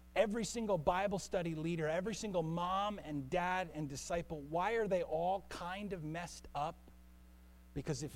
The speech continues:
they are perfect, people might miss the point. We're afflicted in every way, but not crushed, perplexed, but not driven to despair, persecuted, but not forsaken, struck down,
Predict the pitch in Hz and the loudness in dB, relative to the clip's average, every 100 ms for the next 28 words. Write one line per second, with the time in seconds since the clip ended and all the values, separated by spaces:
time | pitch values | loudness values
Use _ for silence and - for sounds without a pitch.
0 | 127 170 196 214 226 - 156 139 - - | 2 4 4 4 0 0 -2 -2 -4 0
1 | 208 - 143 127 - - - - - - | 0 0 -2 -2 -6 -14 -14 -20 -20 -20
2 | - - - - - - - 180 190 170 | -20 -20 -20 -20 -16 -10 -4 0 2 2
3 | 151 143 127 147 165 - - 117 - - | 0 -2 -4 -2 -2 -2 -8 -10 -8 -6
4 | 135 92 - - - - - - - - | -4 -6 -14 -20 -20 -20 -20 -20 -20 -20
5 | - - - - 220 233 - 269 294 - | -20 -20 -6 2 6 6 6 4 4 4
6 | 196 196 202 208 202 202 185 170 165 - | 4 6 6 6 6 6 2 -2 -4 -2
7 | 214 202 - - 175 - 247 269 - - | 0 2 0 -4 -6 -2 2 2 2 -6
8 | 180 196 190 - 202 208 180 165 - - | -2 0 -2 -2 -2 -2 -4 -6 -6 -4
9 | 196 185 - 277 285 240 - 214 196 165 | -2 -4 2 2 4 -4 -6 -4 -4 -4
10 | 180 196 196 - 165 - 190 196 185 - | -4 -4 -4 -6 -8 -6 -6 -6 -10 -12
11 | - - - 214 214 - 180 180 185 185 | -14 -12 -4 -2 -2 -2 0 0 -2 -4